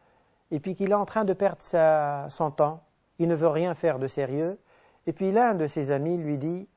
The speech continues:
Si tu pourrais lui proposer un petit projet, l'aider par exemple à monter un projet, peut-être qu'il s'en sortira mieux. » Et le père,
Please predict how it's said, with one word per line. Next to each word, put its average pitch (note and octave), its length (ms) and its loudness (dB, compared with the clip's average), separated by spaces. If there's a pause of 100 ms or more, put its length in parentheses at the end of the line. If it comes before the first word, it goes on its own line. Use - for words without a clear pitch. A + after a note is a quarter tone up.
(920)
Si G#3+ 460 -4 (840)
tu F#3 120 -6
pourrais F#3 560 0
lui D#3 720 -6 (800)
proposer D3+ 800 -2 (320)
un D#3 160 0
petit D#3 340 -6
projet, D3 460 -4
l'aider F3 360 4
par C#3+ 200 -4
exemple C#3 380 -6
à C#3 60 -2
monter D3 340 -4
un C#3 100 -4
projet, D3 420 -6 (380)
peut-être A3 380 2
qu'il - 680 -4
s'en F3 160 -4
sortira D3+ 680 0
mieux. » C#3+ 320 -6 (800)
Et G3+ 140 4
le G#3 120 6
père, B3 520 4